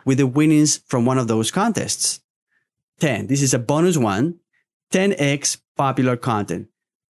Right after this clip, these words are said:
This comes from content marketing expert Sujan Patel. The strategy consists on finding content, articles, or videos that are popular or trending, and then creating an improved or an updated version of the same article, ten Xing.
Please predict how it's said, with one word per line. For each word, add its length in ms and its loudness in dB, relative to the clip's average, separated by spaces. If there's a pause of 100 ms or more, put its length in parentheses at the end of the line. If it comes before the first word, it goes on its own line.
This 200 2
comes 320 0
from 520 -2
content 400 2
marketing 360 2
expert 460 -2
Sujan 600 0
Patel. 460 -4 (560)
The 80 0
strategy 400 2
consists 460 2
on 100 2
finding 400 2
content, 580 -2 (260)
articles, 500 -2
or 120 -2
videos 360 0
that 100 0
are 120 0
popular 540 0
or 180 0
trending, 500 0 (280)
and 140 0
then 180 2
creating 340 2
an 100 2
improved 640 2
or 120 0
an 100 2
updated 420 0
version 360 2
of 100 -2
the 80 0
same 320 2
article, 600 -4 (220)
ten 200 2
Xing. 520 -4